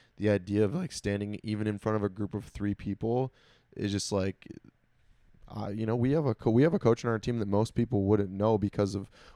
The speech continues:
what he's gone through and how he's gotten himself there. But someone who has a severe, who ha-, has had in the past a severe stutter.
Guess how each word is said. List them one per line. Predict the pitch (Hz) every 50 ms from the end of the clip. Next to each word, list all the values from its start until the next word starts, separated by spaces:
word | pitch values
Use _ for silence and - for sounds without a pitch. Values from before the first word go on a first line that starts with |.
| -
what | - 107 107 -
he's | 98 113 113 107 104 95
gone | - - 95 95 98 104 104 107
through | - 110 110 107 107 104 104 104 104
and | - 104 95 117
how | 104 98
he's | 98 95
gotten | 95 - 98 101 104
himself | 101 - 117 113 -
there. | - 127 123 127 131 - - - - - -
But | - 107
someone | - 127 120 123 123 120
who | 117 120 120
has | 113 104
a | 104 101
severe, | - - 110 104 95 92 98 104 107 110 110 107 107 104 104 101 95 95 _ _ _ _ _ _ _ _ _ _ _ _ _ _ _ -
who | 101 113 110 107 113
ha-, | 117 104 101 101 -
has | - 120 110 101 98
had | - - 127 127 120
in | 120 107
the | 107 98
past | - 127 135 123 107 104 101 98 - - - - - _ - -
a | 104
severe | 107 - - 110 101 104 110 101 95
stutter. | - - - - - 107 110 110 - - - -